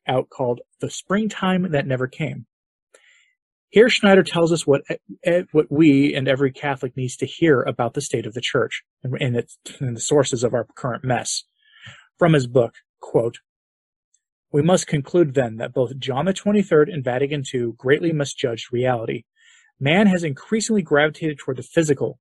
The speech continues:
the temporal, and the worldly. True progress, the progress of the soul that needs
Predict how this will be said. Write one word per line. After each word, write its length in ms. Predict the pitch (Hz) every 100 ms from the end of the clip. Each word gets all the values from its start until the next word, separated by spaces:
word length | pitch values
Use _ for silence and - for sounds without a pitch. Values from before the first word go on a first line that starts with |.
| -
the 80 | 127
temporal, 720 | - 123 - 165 160 117 -
and 80 | 120
the 60 | 113
worldly. 480 | 135 165 139 - - _ _ _ _
True 220 | - 196 151
progress, 600 | - 139 117 123 113 - _
the 60 | -
progress 500 | - 160 165 156 139
of 100 | 151
the 100 | 135
soul 340 | - - 147 117
that 120 | 139
needs 300 | 135 135